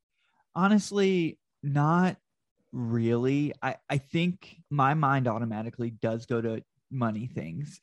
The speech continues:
and just knowing, you know, I, I, I can see in my life how I could have just been so much better and was told and just so much better at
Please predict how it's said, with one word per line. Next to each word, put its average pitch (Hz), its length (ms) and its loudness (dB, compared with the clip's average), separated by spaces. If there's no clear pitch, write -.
and 131 260 0
just 139 240 -2
knowing, 120 800 0
you 143 180 0
know, 123 200 2
I, 127 260 0
I, 127 220 -2
I 131 100 -2
can 135 200 0
see 139 720 -2
in 127 160 -2
my 117 160 2
life 117 320 -4
how 113 640 -4
I 117 100 -6
could 123 400 -2
have 113 480 -4
just 156 320 0
been 120 200 -4
so - 640 -2
much 131 440 -2
better 117 280 0
and 135 260 -2
was 139 180 0
told 175 500 0
and 117 160 -4
just 131 300 -4
so 131 180 0
much 123 300 -4
better 110 420 -4
at 110 240 -8